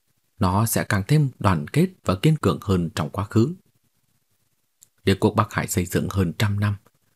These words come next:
sau khi trải qua nguy cơ gần như diệt quốc lần này, chỉ cần có thể chống đỡ được áp lực của đế quốc trung ương, nó sẽ nghênh đón sinh cơ và hy vọng mới. Lâm Bắc Thần có lòng tin mười phần đối với điều này.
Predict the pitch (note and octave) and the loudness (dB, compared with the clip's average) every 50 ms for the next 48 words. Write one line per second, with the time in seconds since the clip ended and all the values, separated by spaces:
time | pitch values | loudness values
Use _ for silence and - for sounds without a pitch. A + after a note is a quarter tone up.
0 | _ _ _ _ _ _ - - F3 F3 - E3+ E3+ - - - - A#2+ A2+ G2+ | _ _ _ _ _ _ 0 0 2 4 2 2 2 2 -2 0 0 -2 0 2
1 | G2+ G#2+ G2+ - - G2 F#2 E2+ G2+ E2 D2 D2 - F2+ F2+ - - E2+ - - | 2 2 2 2 0 0 0 0 -2 -2 -2 -2 -4 -4 -4 -4 -4 -6 -6 -4
2 | - - D3+ E3+ - - - F2 E2 D2+ D#2+ E2+ F2 F2+ _ _ _ _ _ _ | -2 -2 -2 -2 -2 -2 -2 -2 -2 -2 -4 -6 -6 -6 _ _ _ _ _ _
3 | _ _ _ _ _ _ _ - - B2 - B2 G#2+ G2+ - D#3 E3 - G#2+ D#2+ | _ _ _ _ _ _ _ 2 2 4 4 4 2 2 2 0 2 2 0 -2
4 | - - B2 C#3+ D#3 D3 D#3+ F2 - A2 F#2+ - - - E3+ F3 - - F2+ - | -2 -2 0 0 0 0 0 -2 0 -2 -2 -2 -2 -4 -4 -2 -2 -4 -4 -4
5 | - _ - - F2 D#2 C#2+ F2+ - - C#3 - - - F#2+ E2 - - F#2 F2 | -6 _ -4 -4 -4 -2 -4 -4 -2 -2 -2 -2 0 -2 -2 -2 0 0 -2 -2
6 | - - _ _ _ _ _ _ _ _ _ - B2 B2+ - C#3 C#3 C#3 C#3+ C#3 | -2 -6 _ _ _ _ _ _ _ _ _ -4 -2 -2 0 0 0 2 2 0
7 | B2 - A#2+ C#3 E3 - - E3 D#3+ D#3 D3 - D#3 D#3 D3+ D3+ C#3+ - - - | 0 0 0 0 0 0 2 2 2 2 2 0 0 2 2 0 0 -2 -4 -6
8 | - - G#2 F#2+ - - - - G2 F#2+ A2 D3 G3+ - _ _ _ _ _ _ | -2 0 -2 0 0 -2 -4 -2 0 0 0 0 -2 -6 _ _ _ _ _ _
9 | _ _ _ _ _ _ _ _ _ _ _ _ _ - - _ - _ _ _ | _ _ _ _ _ _ _ _ _ _ _ _ _ -20 -20 _ -20 _ _ _
10 | _ _ - G2 F2+ - G#2+ G#2 - - F#2 - - - A#2 A#2 G#2 E2+ - - | _ _ -2 -2 0 0 0 -2 -2 -2 -4 -2 0 0 0 2 0 -2 -2 0
11 | - G2+ F#2+ F#2 E2+ F#2+ F2+ D#2 D#2 - F#2 F2 E2 D2 - _ _ _ - - | 0 2 2 2 0 -2 -2 -2 -2 -2 -2 -2 -2 -2 -6 _ _ _ 2 2
12 | A#2+ A#2+ - F3 D#3 A#2 G2 F2 F2 F#2+ F#2 F#2+ | 2 4 4 2 2 2 0 0 0 -2 -4 -4